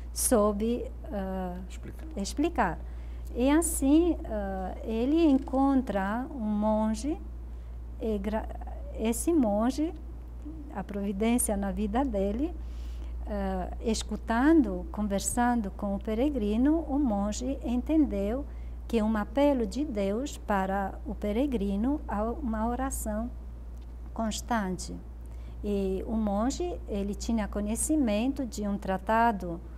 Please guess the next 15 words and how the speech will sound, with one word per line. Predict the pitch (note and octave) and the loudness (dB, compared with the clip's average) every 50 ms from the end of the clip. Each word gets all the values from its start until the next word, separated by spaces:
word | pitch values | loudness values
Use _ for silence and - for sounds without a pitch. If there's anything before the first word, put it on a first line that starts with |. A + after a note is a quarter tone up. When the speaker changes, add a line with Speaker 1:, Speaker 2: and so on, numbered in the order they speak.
| - - - - - | -14 -14 -12 -12 -10
Speaker 1:
do | - G3 F#3 F#3 F#3 F#3 F3+ F3+ F3+ F3 E3 - - | -8 -6 -6 -4 -4 -4 -4 -4 -4 -6 -6 -6 -2
teólogo, | - G3+ F#3+ G3+ A3 A#3+ A#3+ A3+ G3+ F#3+ F3 F3 F3+ E3 - - - - - - - - | 0 2 2 4 4 4 2 2 0 0 -2 -2 -4 -4 -6 -8 -10 -10 -10 -10 -8 -8
o | A3+ F3+ | -6 -6
Simão | - - - G#3+ G3 G3 G#3 A3+ A#3 | -4 -4 -2 0 0 0 2 2 2
Novo | A3 G#3 G#3+ G#3+ G#3+ G3+ - F#3 E3+ | 2 2 2 0 0 0 -2 -6 -8
Teólogo, | - - A3 C4+ C4+ A3+ G3+ G3+ G#3 A3 A#3 B3+ C4+ D4 E4 | -4 -2 0 2 2 4 4 4 2 2 -2 -2 -2 -2 -2
Speaker 2:
Uhum. | F4 C#4 D#4 - - - - - - | -2 -4 -8 -10 -10 -12 -12 -8 -2
Speaker 1:
e | - A#3 B3 B3+ C4 B3 - | 2 4 4 6 4 4 2
nesse | - A#3+ B3+ C4+ D#4+ F4+ - - A#3+ | 2 4 6 6 6 4 2 -2 -4
tratado | - - A3+ G#3+ - - G3+ F#3+ G3 G#3+ A3 B3 C#4+ D#4 - - - - - - - - - - - - - - - - - - | -2 -2 -2 -2 0 0 0 2 2 0 0 -2 -6 -6 -8 -8 -10 -10 -10 -10 -10 -10 -10 -10 -10 -10 -8 -10 -10 -10 -2 4
tem | - D4+ E4 E4 - | 6 8 8 8 6
a | - A3 A3 | 4 2 2
explicação | A3+ B3+ B3 - D4 D4+ D4+ - D4+ D#4 D4+ - - A#3 A#3 B3 | 2 2 0 0 -2 -2 0 2 2 0 2 2 0 2 2 2
do | A#3 D4+ E4 | 4 4 6
método | D#4+ D4 B3+ B3+ C#4+ D#4 D4+ D#4 D4+ F#3+ F3 F3 E3+ E3 | 6 6 6 6 6 4 4 2 -2 -6 -4 -6 -6 -8